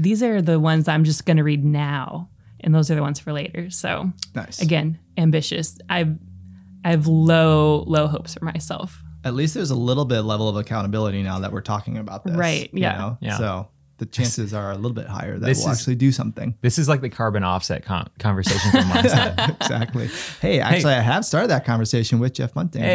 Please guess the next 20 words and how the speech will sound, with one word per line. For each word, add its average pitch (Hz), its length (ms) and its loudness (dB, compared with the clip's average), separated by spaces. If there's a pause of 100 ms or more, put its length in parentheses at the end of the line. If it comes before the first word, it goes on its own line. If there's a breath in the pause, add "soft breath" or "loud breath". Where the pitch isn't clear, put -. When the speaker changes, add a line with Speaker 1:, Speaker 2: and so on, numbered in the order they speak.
Speaker 3:
Hey, 147 60 2
Speaker 2:
so 123 40 2
you 120 60 4
Speaker 3:
there 135 200 4
we 139 60 2
Speaker 2:
know. 110 60 0
Speaker 3:
go. 117 420 2
Speaker 2:
Yeah. 143 200 -2 (680 loud breath)
Speaker 3:
Uh, 98 440 0 (420)
so 131 240 0
how 107 140 2
many 151 140 6
books 117 280 -4
do 107 80 -6
you 101 160 -4
own 98 340 0
that 92 140 -4
you 92 80 -4
haven't 92 220 -6
read? - 260 -10